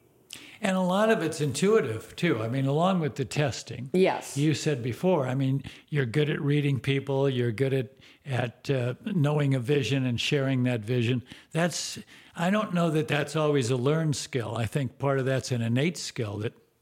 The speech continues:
Speaker 1: somebody like you has that, that allows this to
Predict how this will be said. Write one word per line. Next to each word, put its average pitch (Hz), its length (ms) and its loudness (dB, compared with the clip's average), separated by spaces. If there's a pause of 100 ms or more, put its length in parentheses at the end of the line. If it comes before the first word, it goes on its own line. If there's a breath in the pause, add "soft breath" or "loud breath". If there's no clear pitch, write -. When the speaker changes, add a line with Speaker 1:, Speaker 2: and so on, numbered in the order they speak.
Speaker 1:
somebody 131 320 0
like 117 260 -2
you 117 120 0
has 107 400 -2
that, 120 180 -6 (380 loud breath)
that 143 120 0
allows 123 460 0
this - 420 -6 (180)
to 123 300 -2